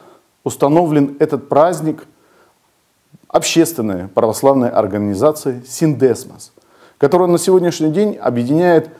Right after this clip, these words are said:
православную молодёжь из более чем сорока стран мира.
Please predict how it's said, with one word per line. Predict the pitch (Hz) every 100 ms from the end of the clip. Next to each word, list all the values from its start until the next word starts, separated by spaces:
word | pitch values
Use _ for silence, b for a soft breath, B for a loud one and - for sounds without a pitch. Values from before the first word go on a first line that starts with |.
| B B B
православную | 123 131 147 170 165 156
молодёжь | 143 143 143 143 208 - - _
из | 156 143 - - _ -
более | 107 156 202 165
чем | - 139
сорока | - 117 - 123
стран | - 123 101 98
мира. | 107 92 92 82